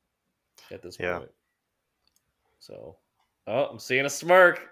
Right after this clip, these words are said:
Speaker 1: I'm
Speaker 2: <laughs>
Speaker 1: seeing a smirk. Am I hitting something? Am I digging too deep? Am I gonna
Speaker 2: Oh.
Speaker 1: find a Balrog?
Speaker 2: All I'm gonna say is, remember the beginning, how many Titans you saw?
Speaker 1: Yeah.
Speaker 2: Yeah.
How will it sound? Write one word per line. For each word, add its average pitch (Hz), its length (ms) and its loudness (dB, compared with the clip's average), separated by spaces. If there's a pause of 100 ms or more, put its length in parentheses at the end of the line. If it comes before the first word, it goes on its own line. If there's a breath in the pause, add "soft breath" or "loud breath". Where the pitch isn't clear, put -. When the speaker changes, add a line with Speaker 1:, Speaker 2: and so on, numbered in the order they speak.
Speaker 1:
I'm 139 100 -4
Speaker 2:
<laughs> - 0 -
Speaker 1:
seeing 180 280 6
a 185 60 4
smirk. 208 300 6
Am 185 80 2
I 170 120 10
hitting 208 240 6
something? 226 420 8
Am 196 120 6
I 185 120 10
digging 202 400 6
too 320 160 4
deep? 214 380 4
Am 170 200 4
I 165 40 2
gonna 175 160 6
Speaker 2:
Oh. - 0 -
Speaker 1:
find 180 220 8
a 165 40 4
Balrog? 175 560 6 (600 loud breath)
Speaker 2:
All 147 160 12
I'm 170 60 6
gonna 147 180 10
say 131 320 10
is, 110 300 6
remember 135 340 8
the 120 100 2
beginning, 110 500 6 (120)
how 113 160 0
many 110 180 2
Titans 113 420 4
you 113 100 -6
saw? 120 340 8 (800)
Speaker 1:
Yeah. 104 300 0 (880)
Speaker 2:
Yeah. 85 220 -6